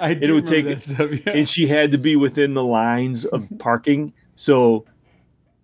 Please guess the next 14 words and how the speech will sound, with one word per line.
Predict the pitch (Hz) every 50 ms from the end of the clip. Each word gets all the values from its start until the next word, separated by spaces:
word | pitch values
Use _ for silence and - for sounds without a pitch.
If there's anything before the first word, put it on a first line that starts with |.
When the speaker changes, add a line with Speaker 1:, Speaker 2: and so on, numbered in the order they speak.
| _ _ _ _ _ _ _ _ _ _ _
Speaker 2:
y-, | 156 156 151 - - _ - 160
same | - - - 185 180 170
thing | 151 175 165 156 151
there. | 156 139 117
If | 123 123
there | - 151 139
was | 131 117 143
ever | 147 151 147 165 160
a | 147
time | - - 143 143 131 113 80 - 76 73 - _ _ _ _ _ _ _ _ _
Speaker 1:
<laughs> | - - - - - - - 330 - - -
Speaker 2:
when | 139 117 131 139 135
I | 131 131
wanted | 135 135 135